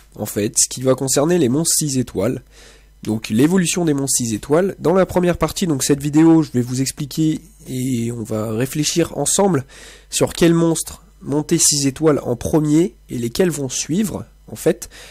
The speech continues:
selon ce, ce dont vous aurez besoin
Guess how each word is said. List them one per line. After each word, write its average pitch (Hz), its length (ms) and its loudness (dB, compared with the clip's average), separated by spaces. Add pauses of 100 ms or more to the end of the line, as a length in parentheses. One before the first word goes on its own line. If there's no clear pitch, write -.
(180)
selon 170 440 2
ce, 113 920 0
ce - 160 -6
dont 151 160 4
vous 139 200 0
aurez 113 160 2
besoin 123 380 0